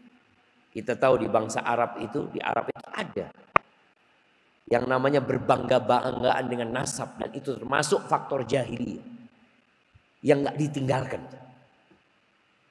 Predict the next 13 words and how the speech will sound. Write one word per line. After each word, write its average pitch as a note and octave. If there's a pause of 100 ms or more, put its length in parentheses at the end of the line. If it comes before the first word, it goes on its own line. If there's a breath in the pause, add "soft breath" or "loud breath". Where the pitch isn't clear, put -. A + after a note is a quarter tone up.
Sampai G#3+
hari B3+
ini E4
ada. - (2500)
Dan F3+
boleh E4
aja, D#4+
nggak D#3+
terlarang. A#3
Anak A3
mau D#3+
cari F3
yang C3